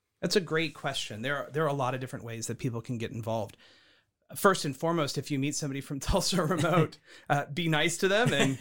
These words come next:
Speaker 2: <laughs>
Speaker 1: and ask them how you can help them get connected. Uh, Tulsa Remote got people's attention and, and the ten thousand dollars helped them move here, but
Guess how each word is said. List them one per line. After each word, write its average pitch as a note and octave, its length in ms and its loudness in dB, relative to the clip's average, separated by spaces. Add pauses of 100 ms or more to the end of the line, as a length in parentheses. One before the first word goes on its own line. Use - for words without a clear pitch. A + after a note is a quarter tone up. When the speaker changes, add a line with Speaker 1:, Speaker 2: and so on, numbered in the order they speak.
(140)
Speaker 2:
<laughs> - 180 0
Speaker 1:
and F3 140 4
ask D#3 260 0
them F3 140 4
how E3 120 4
you E3 140 2
can E3 160 2
help D#3 260 2
them E3 220 2
get D3 220 0
connected. C#3+ 540 -4
Uh, A2+ 180 2 (160)
Tulsa F3 340 2
Remote C3+ 540 -2
got B2+ 260 2
people's B2 380 -8
attention A2 580 -2
and, G2+ 260 -6
and G#2+ 160 -8 (220)
the A2+ 120 -8
ten C#3 220 2
thousand B2 340 0
dollars A2+ 360 -6
helped C3 240 -2
them G2+ 200 -4
move A2+ 220 -2
here, A2 220 -8
but A2 320 -6